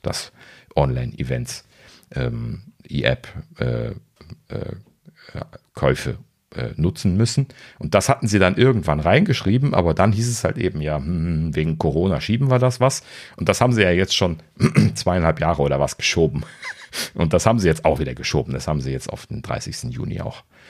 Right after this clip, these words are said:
ebenso vertagt. Ja, gut. <laughs> Also, <clears throat> an der Stelle,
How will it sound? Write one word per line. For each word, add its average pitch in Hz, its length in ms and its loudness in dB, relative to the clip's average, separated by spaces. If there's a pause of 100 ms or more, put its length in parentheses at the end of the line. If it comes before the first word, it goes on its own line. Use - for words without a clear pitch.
(140)
ebenso - 400 -4
vertagt. - 600 -8 (1000)
Ja, - 220 0 (100)
gut. - 300 -4
<laughs> - 60 -20 (1200)
Also, 80 460 -2
<clears throat> - 100 -8
an 104 580 2
der 76 100 -6
Stelle, 71 380 -2